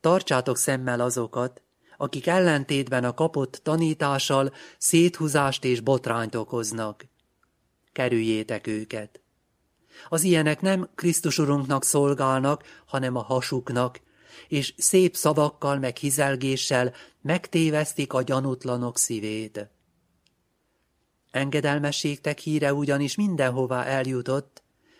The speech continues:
örömöm is tellik bennetek. Mégis szeretném, hogy a jóban járatosak legyetek, a rosszban ellenben járatlanok. A békesség Istene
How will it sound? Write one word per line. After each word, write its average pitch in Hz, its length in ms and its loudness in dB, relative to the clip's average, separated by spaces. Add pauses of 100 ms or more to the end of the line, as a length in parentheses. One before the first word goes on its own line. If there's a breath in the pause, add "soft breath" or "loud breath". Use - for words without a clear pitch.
(160 soft breath)
örömöm 175 480 4
is 180 200 -2
tellik 143 420 -2
bennetek. 110 720 -6 (1160 loud breath)
Mégis 156 400 2
szeretném, 123 800 0 (300 soft breath)
hogy 147 180 0
a 139 60 6
jóban 143 460 4
járatosak 135 720 0
legyetek, 143 640 0 (380 soft breath)
a 120 140 -2
rosszban 160 500 2
ellenben 143 720 0
járatlanok. 117 960 -4 (1700)
A 123 100 -8
békesség 151 800 0
Istene 123 580 -4